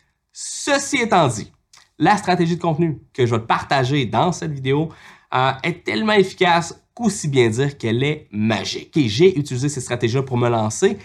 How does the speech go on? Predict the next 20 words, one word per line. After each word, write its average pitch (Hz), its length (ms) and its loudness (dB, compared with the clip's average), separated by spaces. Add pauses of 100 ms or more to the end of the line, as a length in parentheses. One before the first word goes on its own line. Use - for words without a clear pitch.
(140)
et 226 340 -2 (160)
même 220 380 2
si - 140 -10
ça 127 120 -4
fait 175 140 -4
depuis 165 260 -2
deux 240 300 2
mille 294 220 2
dix-huit 170 640 -2 (260)
que 131 80 -2
j'ai 127 80 0
pas 240 160 4
vraiment 165 380 2
créé - 260 -4
de 185 60 4
nouveau 156 240 6
contenu 170 500 -2
pour 208 400 2
le 139 60 4
référencement, 104 760 0